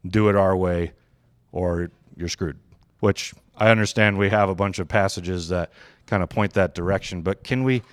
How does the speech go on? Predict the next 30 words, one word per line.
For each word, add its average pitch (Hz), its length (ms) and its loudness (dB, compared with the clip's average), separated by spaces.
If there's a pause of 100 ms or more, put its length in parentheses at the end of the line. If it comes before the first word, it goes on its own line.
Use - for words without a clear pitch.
(140)
find 180 380 0
a 101 60 0
better 110 500 2
way 92 340 -2
to 98 160 -6
have 95 220 -2
these 95 180 -4
conversations? 92 1040 -6 (840)
Can 110 100 -2
we 117 60 4
find 170 340 8
a - 20 4
better 139 240 8
way 117 200 8
to 120 80 4
say, 117 240 4
"Jesus 107 560 -2
is 92 160 -4
gracious, 104 680 2
and 92 140 -4
I 90 60 -4
see 113 260 0
the 110 140 4
way 110 180 6
that 101 220 0
you're 87 120 -6
living, 101 600 2
and, 90 180 -2 (500)
and, 92 380 2 (340)
and 92 400 0